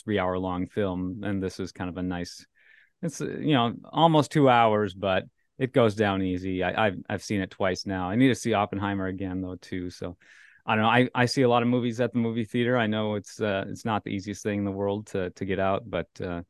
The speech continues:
it's, it's cool to see that the, these, uh, films that were released on the same day are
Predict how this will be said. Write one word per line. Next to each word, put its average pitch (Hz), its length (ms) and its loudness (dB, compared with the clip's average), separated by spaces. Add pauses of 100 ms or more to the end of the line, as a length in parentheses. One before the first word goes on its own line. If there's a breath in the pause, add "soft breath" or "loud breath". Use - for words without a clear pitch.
(420)
it's, - 300 -8
it's 123 180 -4
cool 196 260 -2
to 131 60 0
see 117 260 0
that 101 200 2 (140)
the, 107 180 -2
these, 117 680 2 (160)
uh, 98 420 2 (280)
films 98 380 0
that 101 120 2
were 98 100 -2
released 95 440 -4
on 95 140 -2
the 90 80 -4
same 90 340 -4
day 85 400 -2 (460)
are 92 580 2